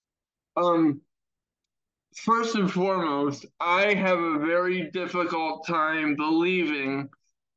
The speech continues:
that W W E did not know about this website that Mandy had w-,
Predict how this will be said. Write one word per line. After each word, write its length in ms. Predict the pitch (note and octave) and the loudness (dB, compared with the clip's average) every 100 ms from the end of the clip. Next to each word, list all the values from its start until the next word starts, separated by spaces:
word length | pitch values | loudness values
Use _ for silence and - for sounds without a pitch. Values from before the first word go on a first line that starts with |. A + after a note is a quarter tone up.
| D3 | -8
that 520 | D3+ D3 D3 C#3+ - - - _ - | -4 -2 -4 -4 -8 -14 -16 _ -12
W 340 | D3+ F#3 F3+ F#3 | 0 2 4 4
W 360 | F#3 F3 F3 | 4 4 4
E 180 | F3 E3+ | 4 2
did 280 | D3 E3+ D#3+ | 0 0 0
not 280 | D#3+ D#3+ C#3 | 0 -2 -2
know 560 | D3 D#3+ D#3 D3 D3 - _ _ _ _ | 0 0 -2 -2 -4 -6 _ _ _ _
about 600 | C#3+ C#3+ D3+ D3 D3 D3 | -4 0 2 4 2 -2
this 600 | D3+ D#3 D3 - - - - - - _ _ _ - | -2 -2 -2 -4 -6 -8 -10 -20 -20 _ _ _ 0
website 680 | F#3 F#3 D#3+ - D#3+ D#3+ - | 4 4 2 0 0 0 -2
that 140 | E3 | -2
Mandy 500 | D#3 D#3+ E3 E3 D#3 | -2 -2 0 0 0
had 500 | C#3+ C#3+ B2+ B2+ B2 _ _ _ _ _ _ _ _ _ _ _ _ _ _ _ - - - | 0 -2 -2 -4 -6 _ _ _ _ _ _ _ _ _ _ _ _ _ _ _ -12 -10 -4
w-, 320 | D#3+ E3+ | 0 0